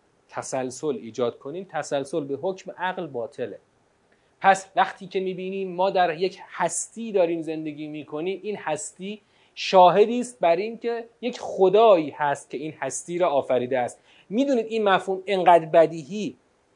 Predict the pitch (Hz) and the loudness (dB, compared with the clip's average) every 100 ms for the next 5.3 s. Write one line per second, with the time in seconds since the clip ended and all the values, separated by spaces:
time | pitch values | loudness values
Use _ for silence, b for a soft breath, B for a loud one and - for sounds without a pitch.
0 | - 247 247 262 294 320 247 220 220 208 | 2 4 4 4 8 8 8 4 4 4
1 | 208 190 202 202 190 190 185 170 175 170 | 4 4 2 0 2 4 2 2 2 2
2 | 160 170 147 - - _ _ _ _ _ | 0 -2 -2 -4 -12 _ _ _ _ _
3 | _ _ _ _ - 233 - 160 - 127 | _ _ _ _ 4 4 4 -6 -10 -10
4 | 131 139 160 147 113 107 104 107 104 101 | -8 -2 2 2 0 -6 -10 -10 -10 -10
5 | 120 143 | -8 -8